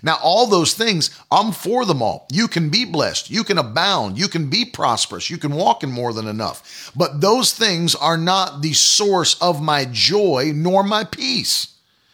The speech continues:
Did you know that they've actually proven this? I want you to think about this. They've actually proven this, that, uh, having more money doesn't make anybody happy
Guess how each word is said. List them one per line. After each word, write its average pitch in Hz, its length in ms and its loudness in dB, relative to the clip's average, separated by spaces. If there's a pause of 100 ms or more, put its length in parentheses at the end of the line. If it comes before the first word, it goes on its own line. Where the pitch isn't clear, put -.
(300)
Did - 180 2
you 277 60 2
know 247 160 2
that 220 160 0
they've 190 220 0
actually 170 500 0
proven 208 640 0
this? 73 300 -4
I 165 80 2
want - 180 2
you 165 80 -2
to - 20 -8
think 190 140 -2
about 117 160 -6
this. - 240 -10 (340)
They've 214 240 2
actually 202 520 0
proven 202 760 0
this, - 440 -6 (500)
that, 170 440 -2 (360)
uh, 160 220 2
having 208 640 2
more 202 340 4
money 170 600 0 (840)
doesn't 214 480 2
make 185 400 0 (140)
anybody 123 960 0 (180)
happy 175 640 -2